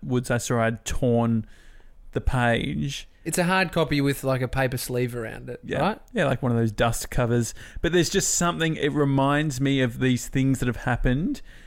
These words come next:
Speaker 1: to things that I own. For instance, I remember I had a Bart Simpson t-shirt when I was a kid from Maya, and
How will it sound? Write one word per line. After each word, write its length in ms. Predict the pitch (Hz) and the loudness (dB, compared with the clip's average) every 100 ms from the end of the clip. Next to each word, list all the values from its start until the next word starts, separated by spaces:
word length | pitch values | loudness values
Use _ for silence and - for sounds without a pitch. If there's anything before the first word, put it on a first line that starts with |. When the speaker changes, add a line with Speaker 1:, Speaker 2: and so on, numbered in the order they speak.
| - - | -12 -2
Speaker 1:
to 100 | - | -2
things 340 | - 139 131 | 2 2 2
that 100 | 127 | 2
I 200 | 123 120 | 2 2
own. 520 | 117 113 117 160 254 - | 2 2 2 0 -2 -6
For 140 | - 139 | -2 0
instance, 300 | 127 131 123 | 2 0 2
I 100 | 123 | 2
remember 320 | 123 123 123 | 2 4 2
I 80 | 120 | 2
had 160 | 120 | 2
a 40 | 120 | 0
Bart 420 | 104 120 123 - | 0 0 0 -2
Simpson 440 | - 123 - 120 | -2 -2 0 -2
t-shirt 580 | - 131 123 - 175 190 | 0 0 0 0 0 0
when 100 | 131 | 0
I 40 | |
was 100 | 117 | -2
a 40 | 123 | -4
kid 260 | - 160 | -4 -6
from 260 | - 123 113 | -2 -2 0
Maya, 520 | 117 127 151 233 247 - - - - - - | 2 2 0 -2 -4 -8 -20 -20 -20 -20 -4
and 580 | 131 123 120 120 120 | 0 2 2 2 0